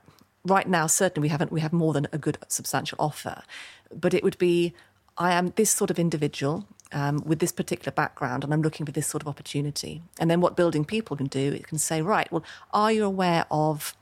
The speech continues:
Black Females in Architecture? That's an organisation that could support you." Um, or maybe the Ste-, Stephen Lawrence Foundation. Um, we would then be driving the traffic towards the organisations that can help, but at the same time, here is a list of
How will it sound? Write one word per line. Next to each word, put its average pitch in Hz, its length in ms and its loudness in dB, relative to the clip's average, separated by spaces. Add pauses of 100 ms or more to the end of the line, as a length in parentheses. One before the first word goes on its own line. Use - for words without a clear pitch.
(220)
Black - 220 0
Females 156 320 0
in 151 80 -2
Architecture? - 760 -6
That's 147 180 0
an 165 60 0
organisation 143 600 -2
that - 100 -8
could - 100 -10
support - 480 -8
you." - 180 -8 (400)
Um, 147 320 2
or 160 180 4
maybe 156 280 2
the 147 60 -4
Ste-, 156 360 -2
Stephen 160 260 0
Lawrence 143 260 0
Foundation. - 680 -12 (840)
Um, 170 340 2
we 190 120 4
would 190 120 2
then 180 120 2
be 175 80 0
driving 185 340 2
the 175 60 0
traffic - 420 -4
towards 190 320 0
the 180 120 -2
organisations 156 600 -2
that - 120 -16
can 156 120 -10
help, 156 420 -4 (200)
but 185 100 -4
at - 80 -6
the - 60 -4 (140)
same 185 160 2
time, 160 540 0 (520)
here 254 200 2
is 226 100 0
a 180 60 4
list 160 380 0
of 165 260 -2